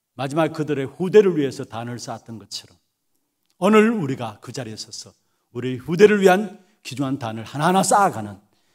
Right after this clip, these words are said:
그리고 우리 교회가 시간 가면 갈수록 더 귀하게 하나님의 쓰시는 역사 속에 쓰임 받는 그런 축복이 있기를 주의 이름으로 축원합니다. 지금 우리 인생의 모든 문제 해결하신 예수 그리스도의 은혜와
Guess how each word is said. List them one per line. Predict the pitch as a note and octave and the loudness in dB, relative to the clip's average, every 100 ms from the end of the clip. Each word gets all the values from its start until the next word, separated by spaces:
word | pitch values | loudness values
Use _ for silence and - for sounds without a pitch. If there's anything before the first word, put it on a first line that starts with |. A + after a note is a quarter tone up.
| _ | _
그리고 | - C3+ C#3 | -10 -2 2
우리 | D3 | 2
교회가 | C#3+ C#3+ C3+ C#3 C3+ C3 - _ _ | 2 0 2 0 0 -6 -18 _ _
시간 | - D3+ D3+ | -4 0 4
가면 | E3+ E3+ E3 | 4 4 0
갈수록 | C#3 C#3+ | 0 -2
더 | - A3 B3+ C4+ C#4 | 4 6 8 8 6
귀하게 | G3 A3 A3+ A3 F#3+ - - _ _ _ | 6 8 8 8 4 2 -10 _ _ _
하나님의 | _ D#3 D3 C3+ C#3 | _ -4 -2 0 -2
쓰시는 | - G3 E3 E3+ D3+ C#3+ | -2 -2 -2 -2 0 0
역사 | D3 G#3 | 4 4
속에 | G3+ A3 A3+ | 4 6 8
쓰임 | B3+ B3 C#4+ | 8 6 8
받는 | G#3 D#3 B2+ F#2 _ _ _ | 6 6 -4 -8 _ _ _
그런 | - A#2+ A#2+ | -12 -10 -10
축복이 | - C3+ G#2+ | -12 -8 -8
있기를 | G2 A2+ G#2+ | -10 -14 -8
주의 | - G3 F3+ | 2 6 6
이름으로 | F3 F3+ F#3+ A#3 - - - | 4 2 2 2 0 -20 -8
축원합니다. | - D#3+ A#2+ G2 F#2+ - - - | -6 -4 -6 -8 -14 -16 -18 -8
지금 | - D#3+ D#3+ | -2 2 4
우리 | D#3+ D#3+ | 4 4
인생의 | E3 D#3+ D#3+ D#3+ D#3 D3+ D#3 - - | 2 2 4 6 6 4 -2 -12 -6
모든 | C3+ C#3+ | -4 -2
문제 | D#3+ D#3+ E3+ | -2 2 2
해결하신 | D#3+ E3 D#3 E3 | 4 2 0 0
예수 | E3+ E3 | 2 2
그리스도의 | D#3+ D#3+ D#3+ D3 | 0 0 2 2
은혜와 | C#3+ D#3 C3+ A#2+ G#2+ - | 4 2 0 0 -4 -8